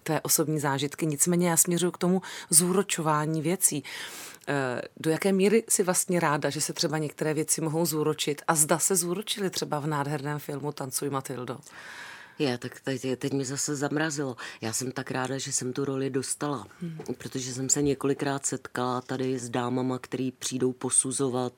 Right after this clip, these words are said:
Speaker 2: eh, tu soběstačnost toho klienta. A musím říct, že jsem fakt ráda, že se to tam ukázalo tak, jak to většinou je.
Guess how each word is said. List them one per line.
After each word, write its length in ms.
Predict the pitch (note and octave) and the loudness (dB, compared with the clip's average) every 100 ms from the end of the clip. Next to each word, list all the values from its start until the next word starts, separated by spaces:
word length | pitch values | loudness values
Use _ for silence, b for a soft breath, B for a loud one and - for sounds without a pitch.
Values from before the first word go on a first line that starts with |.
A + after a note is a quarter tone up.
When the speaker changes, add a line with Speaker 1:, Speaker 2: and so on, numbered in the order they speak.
| - | -6
Speaker 2:
eh, 40 | B2 B2+ B2 B2 B B B | -2 -2 -2 -4 B B B
tu 120 | C3+ | -4
soběstačnost 1040 | - C3+ C3 C3 - C3 - B2 A#2+ - - | -2 0 0 0 -2 -4 -4 -2 -4 -6 -6
toho 200 | C3+ B2+ | -6 -6
klienta. 640 | C3 B2+ B2+ B2 A2+ A2 B B B B | -2 -2 -2 -2 -4 -6 B B B B
A 40 | A#2+ | -4
musím 320 | B2+ C3+ C3+ | 0 0 0
říct, 200 | C3 A#2 | -2 -4
že 80 | C3 | -2
jsem 200 | C3+ C3 | -2 -2
fakt 260 | B2 - B2 | -6 -4 -2
ráda, 240 | A#2+ A#2 | -2 -4
že 140 | A2+ | -6
se 120 | - C3 | -6 -6
to 120 | - | -4
tam 200 | C3+ A#2 | -2 -2
ukázalo 500 | A2 A#2+ B2 C3+ C3 | -2 -2 0 -2 -2
tak, 240 | - B2+ | -4 -4
jak 160 | A#2 - | -4 -6
to 140 | C3 | -6
většinou 540 | A#2+ A#2+ - B2+ B2 A#2+ | -4 -6 -4 -4 -2 -2
je. 260 | A2+ A2 | -4 -8